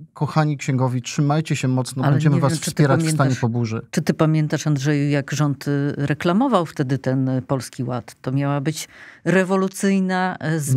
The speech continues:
Speaker 2: zmiana.
Speaker 1: jest.
Speaker 2: No, tam, to znaczy, że rewolucyjna to była, ale ona miała, y, w ogóle wszystko, y, naprawić. No, była wspaniała, doskonała i fantastyczna, pomimo że wszyscy, y, y, inni eksperci, może też politycy ostrzegali,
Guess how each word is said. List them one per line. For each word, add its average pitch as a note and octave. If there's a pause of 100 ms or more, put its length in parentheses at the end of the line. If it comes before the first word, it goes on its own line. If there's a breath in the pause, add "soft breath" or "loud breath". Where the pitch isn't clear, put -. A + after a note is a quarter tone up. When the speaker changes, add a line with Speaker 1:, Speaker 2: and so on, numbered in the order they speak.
Speaker 2:
zmiana. -
Speaker 1:
jest. C3 (120)
Speaker 2:
No, C3
tam, -
to B2
znaczy, C#3
że C#3
rewolucyjna D#3
to G#3+
była, G3+
ale C#3
ona D#3
miała, D#3+ (520 loud breath)
y, E3+ (320)
w F#3+
ogóle F#3+
wszystko, G3+ (260)
y, E3+
naprawić. E3+
No, D3+
była E3+
wspaniała, G3
doskonała F#3
i -
fantastyczna, F3
pomimo D#3+
że D#3
wszyscy, D3+ (880 loud breath)
y, D3+
y, D3
inni D3+
eksperci, D3
może B3+ (340)
też D3
politycy D3
ostrzegali, A#3+